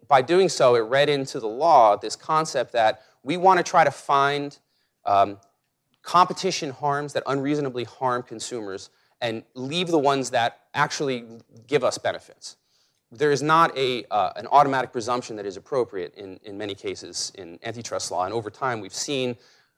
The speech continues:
the law move away from knee-jerk reactions to particular business forms and do a more probing analysis to try to discover when there actually are offsetting costs and benefits.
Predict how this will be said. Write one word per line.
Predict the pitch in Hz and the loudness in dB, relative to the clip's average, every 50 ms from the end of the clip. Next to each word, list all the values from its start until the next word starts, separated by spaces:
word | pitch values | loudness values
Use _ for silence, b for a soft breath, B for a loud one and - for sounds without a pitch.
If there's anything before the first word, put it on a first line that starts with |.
| _ _ _ _ _ | _ _ _ _ _
the | 110 110 113 | -6 -4 2
law | 113 131 135 139 135 | 6 8 8 8 8
move | 127 131 135 117 | 6 2 -2 -2
away | 120 117 110 120 131 135 139 | -4 -4 0 2 2 2 2
from | 135 131 - - 120 110 104 98 95 98 98 101 | 0 -4 -8 -8 -6 -4 -4 -4 -6 -8 -12 -10
knee-jerk | 117 127 127 120 110 113 113 110 107 - _ _ | -8 -8 -8 -8 -6 -4 -4 -4 -4 -6 _ _
reactions | - 113 107 107 104 107 113 - - 104 98 101 - | -14 -8 -6 -4 -4 -4 -6 -8 -12 -14 -14 -16 -16
to | - - 98 | -16 -18 -18
particular | - - - - 120 - - 95 | -18 -16 -14 -14 -14 -12 -12 -14
business | 98 87 107 113 107 110 101 - | -8 -6 -6 -6 -6 -8 -12 -14
forms | - 104 95 92 95 92 | -14 -14 -14 -14 -14 -14
and | 92 95 95 90 _ | -16 -16 -18 -18 _
do | - 123 113 | -14 -12 -12
a | 107 | -8
more | 107 107 - | -6 -6 -6
probing | - - - 131 120 117 117 110 | -6 0 2 2 2 2 0 -4
analysis | 104 110 113 110 110 - - 98 - | -4 -2 -2 -2 -2 -4 -6 -10 -10
to | - | -10
try | - - 170 120 | -4 -2 0 0
to | 113 101 | 0 -2
discover | 92 - - 139 127 117 104 139 | -6 -6 0 2 2 2 0 -2
when | 139 120 127 131 | -4 -4 -4 -2
there | 127 117 | -2 -2
actually | 113 117 117 113 - - 113 - | -2 -2 -4 -4 -8 -10 -6 -2
are | - 104 101 98 98 b b b b b b - | 0 2 2 2 2 b b b b b b -4
offsetting | 90 87 - - 107 95 95 | -4 -4 -4 -4 -6 -6 -8
costs | 92 - 101 92 87 - | -4 -2 -2 -2 -2 -4
and | 90 80 | -6 -8
benefits. | 104 113 104 90 - - - - - | -6 -8 -8 -10 -14 -16 -18 -20 -20